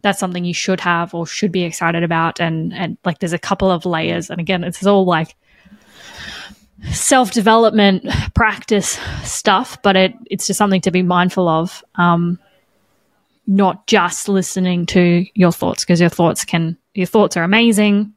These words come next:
Mind is powerful, but sometimes they might steer you in the wrong direction still.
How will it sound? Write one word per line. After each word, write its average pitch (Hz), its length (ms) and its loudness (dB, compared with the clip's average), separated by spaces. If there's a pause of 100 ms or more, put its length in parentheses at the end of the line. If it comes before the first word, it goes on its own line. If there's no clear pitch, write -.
Mind 196 300 2
is 180 80 -6
powerful, 170 480 -2
but 165 260 -2 (140)
sometimes 165 760 -2 (200)
they 185 120 2
might 175 220 2
steer 180 200 0
you 170 160 2
in 165 80 0
the 160 80 -2
wrong 160 180 -2
direction - 400 -2
still. - 300 -6